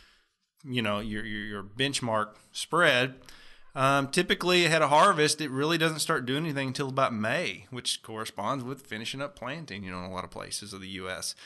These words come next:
And it starts building some strength, and you get to pollination, and it's kinda like the inflection point. If it's a decent crop, it's gonna kinda just flatten on out. If it's a big crop, it might gain two or three cents between there and roll day.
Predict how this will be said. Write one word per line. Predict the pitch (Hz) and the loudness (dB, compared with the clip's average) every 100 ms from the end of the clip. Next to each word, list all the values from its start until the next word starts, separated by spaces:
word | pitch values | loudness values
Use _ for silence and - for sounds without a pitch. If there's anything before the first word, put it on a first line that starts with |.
| - - _ | -20 -20 _
And | 139 | -10
it | 113 | -4
starts | 123 120 123 | 0 0 0
building | 123 135 135 | 2 4 4
some | 131 147 123 | 0 0 -2
strength, | - 190 151 117 | 0 2 2 0
and | 107 | -6
you | 107 | -6
get | 123 | -6
to | |
pollination, | - 156 160 160 180 196 - 131 | 2 6 6 6 4 4 4 2
and | 131 | 0
it's | 131 | -2
kinda | - 135 131 | -2 0 4
like | 127 127 | 4 4
the | 127 123 123 - - | 2 2 0 -14 -8
inflection | 131 131 185 202 131 101 | -6 4 4 4 0 -2
point. | 113 107 101 | -2 -2 -2
If | 98 110 | -6 -6
it's | 107 110 | -6 -6
a | |
decent | 107 127 135 135 - | -2 -2 0 -2 0
crop, | 185 202 208 208 165 | 6 10 8 6 0
it's | 110 | -6
gonna | - 95 | -6 -8
kinda | 92 110 104 | -8 -8 -6
just | 101 - | -8 -6
flatten | 131 127 123 | -2 0 0
on | 120 135 | 2 4
out. | 160 | 4
If | 147 | 2
it's | - | -4
a | 107 | -2
big | 135 156 | 0 0
crop, | - 160 165 160 | 4 8 8 6
it | - | 2
might | 123 120 | 0 0
gain | 117 117 131 131 | -2 -2 -2 -2
two | 156 151 | -2 -4
or | 147 | -4
three | 147 143 | -4 -2
cents | - 143 143 | -2 -4 -8
between | 127 143 139 | -10 -8 -4
there | 131 135 | 0 0
and | 131 127 | 2 2
roll | 135 | 2
day. | 135 139 139 | 2 2 2